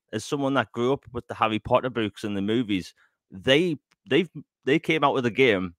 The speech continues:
that people like me have wanted for, like, two decades. And it didn't get nominated because of the creator of the I P, despite the fact that, what, like, three hundred different people worked on that game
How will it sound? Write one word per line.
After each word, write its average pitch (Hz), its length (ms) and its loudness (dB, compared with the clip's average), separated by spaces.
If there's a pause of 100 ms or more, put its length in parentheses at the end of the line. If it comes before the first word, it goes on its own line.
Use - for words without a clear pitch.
(300)
that 117 180 2
people 151 260 0
like 127 180 2
me 139 160 0
have 107 120 2
wanted 113 300 2
for, - 100 -8
like, 104 160 0
two 120 180 0
decades. 95 520 0 (960)
And 120 520 2 (220)
it 123 260 -6
didn't 151 300 -2
get 147 240 0 (160)
nominated 107 640 0
because 107 500 0
of 110 200 -6
the 143 80 -4
creator 113 440 0
of 92 140 -4
the 98 160 0
I 87 160 2
P, 85 360 -6
despite 110 340 -2
the 117 40 -12
fact 113 260 -4
that, 107 160 0 (300)
what, - 140 -12
like, 101 180 -10
three 123 280 0
hundred 127 400 -2
different 120 320 -2
people 117 340 -2
worked 113 260 6
on 120 120 0
that 127 180 -2
game 139 260 2